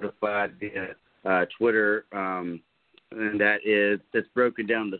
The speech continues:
six quarterbacks, uh, six running backs, one, two, three, four, five,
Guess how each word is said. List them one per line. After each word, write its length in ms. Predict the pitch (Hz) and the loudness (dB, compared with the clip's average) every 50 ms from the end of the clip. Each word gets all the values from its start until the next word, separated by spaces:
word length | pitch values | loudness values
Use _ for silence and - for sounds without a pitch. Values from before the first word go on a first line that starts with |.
| - _ - | -12 _ -4
six 200 | 156 139 120 _ - | -4 -4 -4 _ -4
quarterbacks, 520 | 143 147 143 131 120 131 135 135 135 131 - _ _ _ _ _ _ _ _ _ _ - | -2 0 0 0 0 2 2 2 2 0 -2 _ _ _ _ _ _ _ _ _ _ -10
uh, 360 | 107 104 104 98 98 95 95 - - _ _ | -8 -6 -4 -4 -4 -6 -6 -8 -12 _ _
six 200 | - 156 139 - - - | -4 -4 -4 -4 -8 -8
running 280 | 131 135 131 131 123 | -6 -4 -2 -2 -2
backs, 320 | 117 127 127 127 123 123 - - - - _ _ _ _ _ _ _ _ _ _ _ _ _ | 0 2 2 2 0 -2 -4 -12 -20 -20 _ _ _ _ _ _ _ _ _ _ _ _ _
one, 200 | - 127 123 120 - - - | -10 -10 -10 -10 -10 -10 -6
two, 220 | 139 135 131 123 | -4 -4 -4 -4
three, 240 | - 127 131 131 123 | 0 2 2 2 2
four, 320 | 120 - 123 123 123 120 - _ - - | 0 0 2 2 2 2 0 _ -6 -4
five, 340 | 131 127 123 123 120 107 | -2 0 0 0 -2 -4